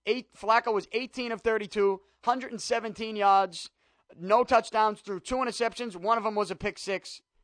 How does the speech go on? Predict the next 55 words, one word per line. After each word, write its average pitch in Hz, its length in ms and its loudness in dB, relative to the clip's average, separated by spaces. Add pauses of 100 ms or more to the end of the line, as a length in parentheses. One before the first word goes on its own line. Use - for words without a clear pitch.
(100)
This 262 180 -6
was 247 220 0
as 196 220 -2
ugly 262 400 2
a 240 40 -2
game 220 360 -2
as 185 120 -4
you're 220 100 -4
gonna 196 180 -6
see 214 500 -6
in 190 80 -8
the 196 100 -4
N 214 100 -2
F 202 140 -6
L 196 120 2
this 170 180 -8
season. 147 420 -12 (640)
And 185 120 2
I 226 100 6
didn't 240 220 -2
expect 226 340 -2
it 190 120 -6
to 196 60 -2
look 220 200 2
that 156 160 0
way. 113 160 -10 (340)
I - 80 2
expected 214 400 0
Denver 208 260 2
to 160 60 2
win, 156 420 2 (240)
and 151 140 -6
they 202 100 2
actually 220 380 2
covered, 220 320 6
which 165 180 -4
helped 196 200 4
me 175 80 0
out 170 120 6
in 165 40 -12
my 147 100 0
picks. - 480 0 (380)
But 180 200 0 (300)
I 170 160 2
expected 202 580 0 (240)
Peyton 196 260 -2
Manning 190 360 0 (100)
early 202 300 2
in 214 80 -2
the 185 80 -4
season 170 480 -6
to 170 80 -12
be, 165 220 -8
you 160 100 -4
know, 147 140 0